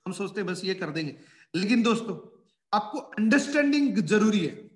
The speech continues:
Forever Living Product में कई लोग तो सुनते हैं, लेकिन कई लोग समझते हैं।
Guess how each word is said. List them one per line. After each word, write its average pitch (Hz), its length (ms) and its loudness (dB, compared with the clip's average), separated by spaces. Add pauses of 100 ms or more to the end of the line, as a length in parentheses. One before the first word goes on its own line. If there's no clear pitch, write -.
(320)
Forever 240 260 2
Living 240 300 -2
Product 233 260 -2
में 254 220 -2
कई 220 200 2
लोग 233 240 0
तो 254 60 -2
सुनते 247 460 -4
हैं, - 240 -10 (920)
लेकिन 214 420 2 (300)
कई 233 180 4
लोग 240 260 4
समझते 226 600 0
हैं। - 280 -6